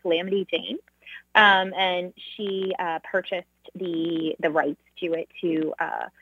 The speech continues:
develop it into a, a T V show. But obviously right now <laughs> everything's sort of on, on hold given the, the current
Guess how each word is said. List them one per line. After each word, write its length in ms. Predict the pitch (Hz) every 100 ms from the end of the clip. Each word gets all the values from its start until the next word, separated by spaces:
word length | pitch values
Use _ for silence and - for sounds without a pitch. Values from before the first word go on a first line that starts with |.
| - _
develop 420 | 208 185 170 170
it 160 | 175 156
into 480 | - 170 170 - 165
a, 260 | 151 151 151
a 100 | 156
T 280 | - - 175
V 200 | 165 165 -
show. 200 | 151 156
But 160 | 160 - - - -
obviously 540 | 196 185 185 - 196
right 200 | 190 233
now 180 | 277 277
<laughs> 60 |
everything's 460 | 285 240 233 285 285 -
sort 180 | 220 214
of 100 | 208
on, 280 | 202 196 233 _ _ _ _
on 180 | 202 214
hold 480 | 240 220 202 214 208
given 300 | 214 220 240
the, 180 | 202 196 - -
the 80 | 214
current 440 | - 233 208 202